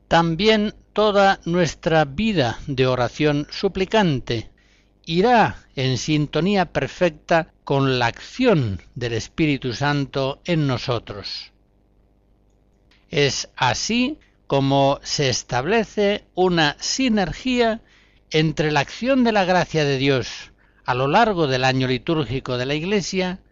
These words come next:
y la colaboración humana a esas obras de la gracia. Por el contrario, lógicamente, para pelagianos y voluntaristas, los tiempos litúrgicos no tienen mayor importancia.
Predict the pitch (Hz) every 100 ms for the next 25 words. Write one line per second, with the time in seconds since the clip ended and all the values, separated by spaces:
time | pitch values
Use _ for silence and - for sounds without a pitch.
0 | _ - 196 196 190 - 160 160 - 165
1 | 160 160 143 - 240 226 - 220 196 170
2 | 135 110 - - - - 131 143 - 156
3 | 143 - - 190 175 147 120 - 147 135
4 | 123 120 123 113 - 101 - - _ _
5 | _ _ _ _ _ _ _ _ _ _
6 | _ _ _ _ _ _ - 180 185 170
7 | 196 190 220 214 202 202 190 - _ _
8 | - 220 247 - 135 - 180 208 233 220
9 | - 202 196 - _ - 175 165 196 196
10 | - 240 220 180 175 151 156 160 160 185
11 | 220 - - 214 180 - - _ _ _
12 | _ _ 160 165 - 262 247 196 147 139
13 | 226 202 185 175 180 175 - - _ -
14 | 151 151 220 170 147 123 135 170 147 147
15 | 208 214 294 208 127 127 110